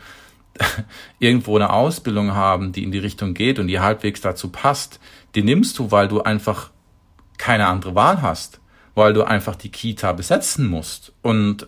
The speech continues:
das ist keine einfache Aufgabe. Und, ähm, daran merkst du schon, okay, wie offen diese in der Anführungszeichen klaffende Wunde ist, wenn es so viele Stellen gibt,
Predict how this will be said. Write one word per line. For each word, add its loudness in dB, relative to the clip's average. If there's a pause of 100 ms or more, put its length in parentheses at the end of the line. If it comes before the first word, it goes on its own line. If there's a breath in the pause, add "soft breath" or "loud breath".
das -8
ist -10
keine -2
einfache -2
Aufgabe. -6 (140)
Und, 0
ähm, 2 (840 loud breath)
daran 2
merkst 0
du -2
schon, 2
okay, -6 (240)
wie -4
offen -2 (460 soft breath)
diese -8
in -6
der 0
Anführungszeichen 0
klaffende -2
Wunde -2
ist, -2
wenn -4
es -8
so -4
viele -6
Stellen -4
gibt, -8